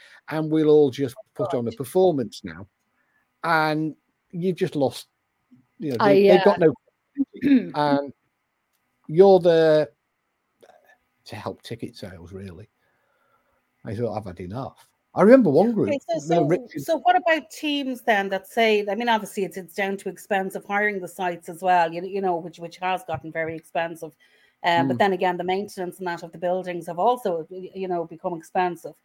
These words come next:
Speaker 2: Yeah.
Speaker 3: What, how would you feel then, or what would you suggest to teams, like, that would go to a place, like, say, once or twice a year,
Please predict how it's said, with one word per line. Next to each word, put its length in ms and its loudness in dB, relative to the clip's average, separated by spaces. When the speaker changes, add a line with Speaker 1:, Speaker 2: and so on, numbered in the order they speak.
Speaker 2:
Yeah. 200 -2
Speaker 3:
What, 260 2
how 240 -2
would 180 -8
you 140 -6
feel 300 -2
then, 280 0
or 80 -2
what 160 -6
would 140 -14
you 60 -12
suggest 460 -8
to 60 -20
teams, 460 -10
like, 140 -6
that 80 -8
would 100 -14
go 200 0
to 180 -8
a 60 -6
place, 380 -6
like, 140 -6
say, 180 -6
once 400 -10
or 60 -8
twice 500 -8
a 60 -16
year, 400 -10